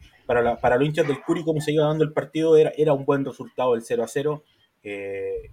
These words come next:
pero, pero es Católica, el equipo que, que lleva, que va por el pentacampeonato, ¿cierto? Eh, un equipo que ya lleva, eh, cuatro al hilo, que viene jugando bien, que tiene un plantel que se conoce muy bien, con buen fiato, y, y,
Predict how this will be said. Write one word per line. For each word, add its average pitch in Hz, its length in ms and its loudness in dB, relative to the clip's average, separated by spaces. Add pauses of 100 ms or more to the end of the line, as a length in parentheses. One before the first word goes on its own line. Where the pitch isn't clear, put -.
pero, 107 420 0
pero 120 220 0
es - 80 -4
Católica, 113 500 -4
el 104 80 -6
equipo 117 320 -6
que, 104 440 -6 (500)
que 104 100 -20
lleva, 117 380 0
que 113 100 -2
va 127 220 4
por 123 140 -2
el 117 120 0
pentacampeonato, 123 880 -4
¿cierto? 131 800 -2
Eh, 101 440 -8
un 113 120 -10
equipo 120 280 -12
que 107 120 -16
ya 117 120 -2
lleva, 113 540 -2 (380)
eh, 98 240 -12 (160)
cuatro 123 260 2
al 113 100 2
hilo, 143 540 2 (100)
que 104 260 -4 (120)
viene 131 160 -2
jugando 123 420 -2
bien, 131 240 -2
que 117 120 -10
tiene 127 180 -6
un 120 80 -10
plantel 123 420 -6
que 120 120 -14
se 117 140 -10
conoce 117 340 -8
muy 123 160 -8
bien, 135 360 -4 (300)
con - 180 -10
buen 123 200 -4
fiato, 135 600 2
y, 101 320 -16 (100)
y, - 180 -20